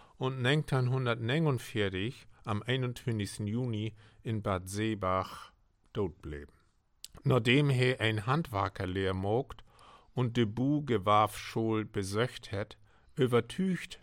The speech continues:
der Holsteiner Buerjung Gau als Buhmeister. Neunzehnhundertvierundzwanzig bot er das Schielehus in Hamburg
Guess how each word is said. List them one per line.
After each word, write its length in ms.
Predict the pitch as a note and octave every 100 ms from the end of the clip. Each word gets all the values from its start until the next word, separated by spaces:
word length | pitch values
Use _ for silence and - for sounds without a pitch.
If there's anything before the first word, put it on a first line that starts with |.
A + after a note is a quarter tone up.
| -
der 200 | F#2 -
Holsteiner 640 | A2+ A#2+ - G#2+ A2 G#2
Buerjung 800 | F#2 B2 B2+ A#2+ A#2+ A#2+ A#2 A2 - - -
Gau 380 | A2 G#2+ F#2 A#2 -
als 240 | - A2+ -
Buhmeister. 880 | E2+ B2 E2 D#2+ D#2+ - - D#2 - _ _ _ _ _ _ _ _ _ _ -
Neunzehnhundertvierundzwanzig 1900 | B2 B2+ - B2 A#2 A#2+ A#2+ A2+ - C#3+ C#3+ C#3 - D3 C#3 G#2+ G#2 - -
bot 320 | A#2 A2 -
er 160 | A2 G#2+
das 200 | G#2+ G#2
Schielehus 800 | - - D#3+ B2+ G2 G#2 G2+ G2
in 260 | - G2+ A2
Hamburg 520 | C3+ A2 F2 G#2